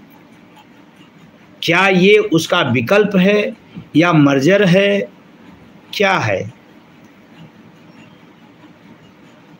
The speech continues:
हाँ, एक बात इसमें मैं खुश हूँ, मैं आह्लादित हूँ, प्रसन्न हूँ कि जो, जब हम कहा करते थे इस देश में एक सौ दस परसेंट पुरानी पेंशन बहाल होगी तो लोग हंसा करते थे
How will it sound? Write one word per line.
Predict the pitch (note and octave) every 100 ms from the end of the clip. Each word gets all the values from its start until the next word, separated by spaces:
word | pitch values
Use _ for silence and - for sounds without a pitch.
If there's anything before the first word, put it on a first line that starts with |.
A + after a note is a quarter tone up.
| - - - - - - - - - -
हाँ, | - -
एक | G3+ C#4+ A3+
बात | B3+ A#3+
इसमें | G#3 A3 A#3+
मैं | A3+ -
खुश | G#3 G3+
हूँ, | G#3+ A3+ G2+ - - - - - - - C3
मैं | C3 - - -
आह्लादित | A#2 C3 D#3+ F#3 G3 -
हूँ, | C3
प्रसन्न | A2 B2 E3 D#3+ B2
हूँ | G#2 G#2+ - - - - - - -
कि | D3
जो, | A#2 E3 F#3+ F#3 -
जब | D3+ C3+
हम | D3
कहा | - E3 A#3+
करते | A#3 F#3 - F3+
थे | E3+
इस | D3+
देश | C3+ F3+ F3
में | E3
एक | D#3+
सौ | D3+
दस | B2 F#3 F#3
परसेंट | D#3+ C#3+ D3 C3+
पुरानी | C#3+ C#3+ C#3+
पेंशन | B2+ C3 C3+ B2+
बहाल | A#2 B2
होगी | A#2+ C3 F#3
तो | G3+ D3+
लोग | C#3 A#2+
हंसा | C3+ F3 F3
करते | D3+ A#2 C3+ A2+
थे | F3 A#3 A#3